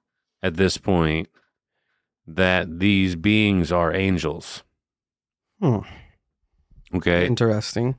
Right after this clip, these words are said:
Speaker 1: So that's kind of the narrative that he starts to put out there.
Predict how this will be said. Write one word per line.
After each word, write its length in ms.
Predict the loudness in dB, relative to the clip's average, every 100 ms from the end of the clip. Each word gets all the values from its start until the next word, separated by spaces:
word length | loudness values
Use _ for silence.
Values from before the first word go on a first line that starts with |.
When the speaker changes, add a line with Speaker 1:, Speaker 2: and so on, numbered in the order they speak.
| _
Speaker 1:
So 160 | 2
that's 140 | 2 2
kind 280 | 2 4 4
of 400 | 2 0 -6 0
the 280 | 2 4
narrative 520 | 4 2 2 2 2 2
that 140 | 0
he 120 | 0
starts 420 | -4 -2 0 0 -4
to 100 | -8
put 200 | -2 0
out 320 | 2 0 -2
there. 440 | -4 -2 -4 -4